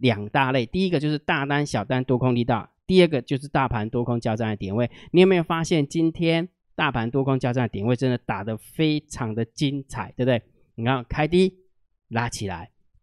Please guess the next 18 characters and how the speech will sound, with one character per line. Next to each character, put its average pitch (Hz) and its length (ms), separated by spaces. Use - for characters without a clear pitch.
再 190 220
杀 165 260
低 170 140
破 160 220
底， - 240
再 175 220
拉 135 220
起 - 180
来， 78 160
对 131 80
不 123 80
对？ 104 160
好， 104 180
所 165 100
以 - 40
真 180 180
的 165 100
是， 165 160